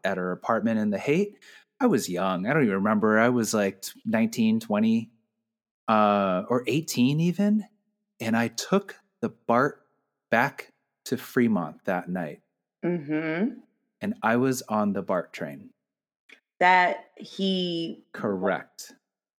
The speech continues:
Speaker 1: I was stalled on the tracks and I didn't know what was going on.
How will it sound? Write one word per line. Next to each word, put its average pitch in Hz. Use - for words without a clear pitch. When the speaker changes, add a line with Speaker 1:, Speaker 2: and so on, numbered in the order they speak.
Speaker 1:
I 104
was 104
stalled 131
on 117
the 110
tracks -
and 101
I 101
didn't 110
know 117
what 117
was 117
going 95
on. 78